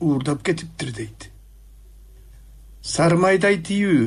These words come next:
же жүрөгүнө майдай тийүү деген сөздөр да бар. Экөө тең бирдей эле маанидеги сөздөр. Тим эле жүрөгүмө сары майдай тийген экен, экинчи көрөйүн деген көзүм жок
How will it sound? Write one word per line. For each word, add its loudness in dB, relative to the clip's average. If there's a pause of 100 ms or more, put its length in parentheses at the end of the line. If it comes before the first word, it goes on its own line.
(800)
же 4
жүрөгүнө 2
майдай 2
тийүү 0
деген 2
сөздөр -2
да -2
бар. -6 (880)
Экөө 4
тең 0
бирдей 0
эле 2
маанидеги 0
сөздөр. -6 (1000)
Тим 2
эле 2
жүрөгүмө 2
сары 2
майдай 2
тийген -2
экен, -2 (120)
экинчи -2
көрөйүн 4
деген -2
көзүм -8
жок -10